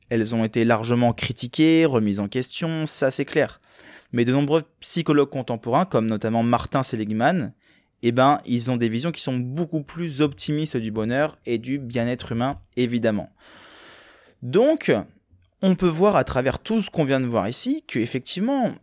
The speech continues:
le bonheur peut être perçu comme une illusion, mais pas forcément, parce que on sait aussi que l'être humain a un potentiel, euh,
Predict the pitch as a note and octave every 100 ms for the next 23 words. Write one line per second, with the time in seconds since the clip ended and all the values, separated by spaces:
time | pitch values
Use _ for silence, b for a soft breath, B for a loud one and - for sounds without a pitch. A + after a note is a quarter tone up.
0 | - C3 C3 C3+ F3+ G#3 - - A3+ G#3
1 | - - D#3 - - E3 C#3+ B2 G#2+ G#2
2 | G2 C3 F#3+ B3+ G3 C#3 G3 C#4+ - B3
3 | A3+ A3 F#3+ - A3 B3 A#3 G3 B2+ -
4 | D3+ D3 C#3 C3 - D#3+ B2+ - A#3+ -
5 | D#3 C#3+ C3 B B - C3 F3 F3 -
6 | D3 D#3 E3+ E3+ - - B2 B2 B2 -
7 | E3 E3 D3+ - - D3 D3 C#3+ C3 -
8 | G#2